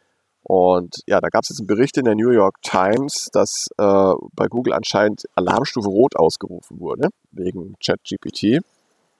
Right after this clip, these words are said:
Ähm, das ist interessant, denn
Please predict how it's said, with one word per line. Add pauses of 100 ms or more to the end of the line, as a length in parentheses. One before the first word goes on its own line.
(540)
Ähm, (480)
das
ist
interessant,
denn